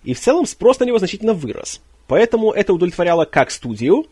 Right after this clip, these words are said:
у которой была потенциальная большая звезда, так и режиссёра, у которого был, э, хороший такой внушительный, атлетичный актёр.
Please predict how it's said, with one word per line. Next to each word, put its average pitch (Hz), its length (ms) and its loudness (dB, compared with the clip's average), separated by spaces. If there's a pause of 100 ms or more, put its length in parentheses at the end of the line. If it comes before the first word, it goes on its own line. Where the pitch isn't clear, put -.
(160)
у 151 60 -8
которой 180 320 -2
была 156 240 2
потенциальная 160 520 -2
большая 151 300 -2
звезда, 139 400 -2 (280)
так 285 200 0
и 277 60 0
режиссёра, 135 600 -4 (140)
у 120 80 -12
которого 165 340 2
был, 139 520 2
э, 120 40 2
хороший 180 440 0
такой 156 160 -2
внушительный, 170 480 -4
атлетичный 135 540 -4
актёр. - 340 -12